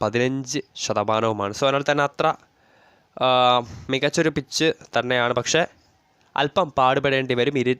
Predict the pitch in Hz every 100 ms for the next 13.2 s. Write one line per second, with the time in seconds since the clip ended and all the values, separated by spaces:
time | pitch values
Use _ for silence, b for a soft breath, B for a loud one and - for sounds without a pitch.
0 | _ 120 117 117 117 131 113 110 113 -
1 | 147 139 110 98 101 110 117 123 127 131
2 | 127 127 123 147 135 135 139 139 127 120
3 | 131 139 120 117 113 104 120 - - 113
4 | 113 117 127 139 123 117 101 117 104 113
5 | 110 107 104 - 135 B B B B B
6 | B B B - 151 202 180 170 175 190
7 | 190 185 180 170 160 147 - 156 - -
8 | 123 120 127 120 127 127 117 117 120 117
9 | 120 135 143 135 127 135 131 127 127 135
10 | 127 131 123 101 110 113 113 110 - -
11 | - 120 120 120 135 131 127 - - 127
12 | 131 135 127 113 117 123 127 123 117 117
13 | 143